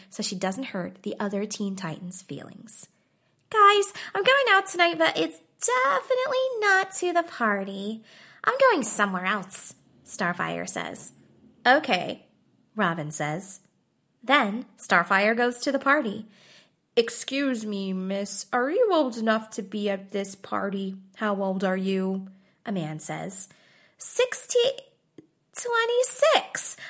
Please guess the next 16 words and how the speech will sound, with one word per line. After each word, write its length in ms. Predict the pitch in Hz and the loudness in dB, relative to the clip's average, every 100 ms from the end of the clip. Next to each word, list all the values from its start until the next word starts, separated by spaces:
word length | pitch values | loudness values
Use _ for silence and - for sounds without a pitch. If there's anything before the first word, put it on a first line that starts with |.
| - | 4
I'm 260 | 349 262 | 4 4
twenty-six 680 | 220 - 311 466 - 370 - | -2 2 2 2 0 -2 -2
years 280 | 339 370 381 | 0 0 2
old," 400 | 294 220 196 190 - | 2 2 -2 -6 -8
Starfire 720 | - 185 170 180 180 180 202 | -4 0 0 0 -2 -4 -8
says. 480 | - 190 214 226 - _ _ _ _ _ _ | -6 -4 -4 -6 -10 _ _ _ _ _ _
"Okay, 480 | 262 226 208 151 - _ - | 4 6 0 -6 -10 _ -6
you're 240 | 240 240 | 0 2
old 240 | 208 190 | 2 0
enough 240 | 185 180 175 | -2 -6 -8
to 100 | 180 | -8
be 180 | 180 175 | -8 -6
here," 440 | 175 170 190 - _ _ _ | -6 -6 -8 -14 _ _ _
the 140 | 233 202 | -4 -2
man 260 | 160 165 | -2 -6
says. 460 | - 165 196 233 | -8 -8 -6 -6